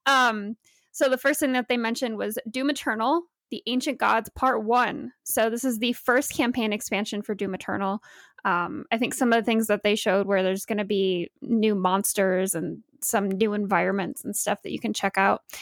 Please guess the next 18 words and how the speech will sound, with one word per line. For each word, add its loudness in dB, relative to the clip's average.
Now, 4
I 4
do 4
wanna 4
say, 2
if 0
you -4
are 2
interested 0
in 2
this -2
but -8
haven't 0
picked -2
up 2
Doom 2
Eternal -2
yet, 4